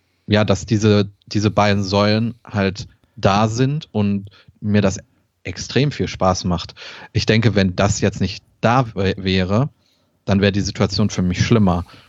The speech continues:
Und das merke ich jetzt halt. Und dann auch, äh, den Instagram-Content, ähm,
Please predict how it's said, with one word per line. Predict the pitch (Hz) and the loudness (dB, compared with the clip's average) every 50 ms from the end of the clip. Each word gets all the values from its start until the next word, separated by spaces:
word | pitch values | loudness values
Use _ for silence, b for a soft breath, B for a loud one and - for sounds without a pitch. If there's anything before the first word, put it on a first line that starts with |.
| B B B B | B B B B
Und | - 98 92 90 90 90 90 82 - - | -6 -4 -2 -2 -2 -4 -6 -6 -6 -8
das | 87 - - | -8 -2 0
merke | 95 95 90 - 87 | 0 0 0 -2 -4
ich | - | -4
jetzt | - 85 - - 87 | -4 -6 -6 -4 -2
halt. | 87 82 80 - - | -2 -2 -2 -2 -2
Und | - 104 101 101 - | -2 0 0 0 0
dann | 98 92 | 0 2
auch, | 87 82 92 90 - - B B B B B B B _ _ _ _ | 2 2 2 2 0 -4 B B B B B B B _ _ _ _
äh, | - 92 123 | -4 0 2
den | 127 127 123 | 2 2 4
Instagram-Content, | - 123 123 120 - 117 101 104 98 95 92 - - 104 92 90 - 101 92 92 92 92 90 - - - | 4 2 0 2 0 -2 0 2 0 0 0 -2 -2 -2 -2 0 -2 -2 0 0 -2 -2 -4 -6 -6 -4
ähm, | - 95 92 92 90 90 90 90 | 0 2 2 4 2 2 0 -2